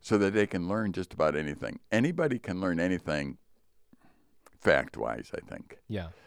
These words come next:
Speaker 1: So if I wanted, if you wanted to teach me, you're, you're more proficient at computers and media and that kind of thing. So if you wanted to teach me that, I could learn it, but I
Speaker 2: Yeah.
Speaker 1: already have a mental block where I don't want to.
Speaker 2: Sure. <laughs>
Speaker 1: You know, uh, but I could.
Speaker 2: Yeah.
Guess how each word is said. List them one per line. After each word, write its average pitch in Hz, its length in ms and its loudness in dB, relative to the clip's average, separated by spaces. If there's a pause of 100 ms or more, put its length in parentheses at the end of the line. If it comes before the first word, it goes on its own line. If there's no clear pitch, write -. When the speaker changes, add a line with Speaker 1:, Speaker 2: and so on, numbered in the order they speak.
(200)
Speaker 1:
So 135 120 8
if 110 100 8
I 139 80 12
wanted, 123 420 6
if 113 160 6
you 175 100 2
wanted 117 360 4
to 87 60 -12
teach 98 260 2
me, 87 80 2
you're, 113 280 4
you're 113 160 6
more 92 180 4
proficient 80 580 0
at 73 100 -6
computers 69 560 -4
and 69 220 -8 (220)
media 71 320 0
and 62 80 -6
that 69 120 -6
kind - 120 -14
of - 60 -14
thing. - 100 -14 (380)
So 135 120 8
if 113 100 8
you 156 120 8
wanted 120 300 6
to 76 80 -4 (140)
teach 185 300 -2
me 82 120 0
that, 71 260 2
I 143 120 6
could 90 220 -2
learn 95 240 4
it, 64 140 -4 (180)
but 95 120 6
I 120 100 6
Speaker 2:
Yeah. 226 60 4
Speaker 1:
already 107 180 6
have 85 120 6
a 82 60 0
mental 87 300 -2
block 80 340 2
where 65 100 2
I 73 80 4
don't 64 120 -2
want 73 220 -2
to. - 80 -14 (480)
Speaker 2:
Sure. 104 260 -8 (260)
<laughs> - 720 4 (340)
Speaker 1:
You 170 40 2
know, 185 260 8
uh, 113 60 4 (260)
but 131 140 12
I 123 80 12
could. - 420 4 (600)
Speaker 2:
Yeah. 98 180 0